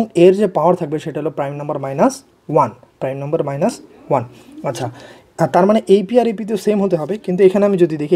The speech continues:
এখানে আমার একটা prime number দেওয়া আছে seventeen, but এখানে আমার দেওয়া আছে ফিফটি, এখানে দেওয়া আছে ফিফটি। তাহলে তো এটাকে যদি আমি, আহ, ফিফটি ওয়ান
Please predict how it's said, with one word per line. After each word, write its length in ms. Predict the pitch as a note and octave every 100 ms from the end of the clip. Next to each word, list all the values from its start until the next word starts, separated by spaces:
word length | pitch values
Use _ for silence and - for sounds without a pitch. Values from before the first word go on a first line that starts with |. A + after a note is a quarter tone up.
| D3+
এখানে 140 | E3
আমার 100 | E3 E3
একটা 100 | - -
prime 160 | D#3 D#3+
number 180 | E3+ E3
দেওয়া 120 | E3
আছে 100 | D3+ E3
seventeen, 440 | D#3 D#3 F#3+ F#3 C#3+ G#3+ - - -
but 140 | G3 A3 - F#3
এখানে 180 | A#3 A3+
আমার 100 | A3+
দেওয়া 120 | G#3 G3
আছে 100 | G3 G#3
ফিফটি, 280 | F#3+ - - _ _ - - _ -
এখানে 180 | D3+ D3+
দেওয়া 120 | D3+
আছে 100 | D3 -
ফিফটি। 240 | E3+ - B2+ - -
তাহলে 180 | - F3+ F#3+
তো 40 | F#3
এটাকে 200 | F3 F3+ F3
যদি 120 | F3 E3
আমি, 100 | D#3
আহ, 720 | - - _ C#3+ C#3+ C#3+ C3+ B2+ -
ফিফটি 240 | F#3 - F#3
ওয়ান 160 | E3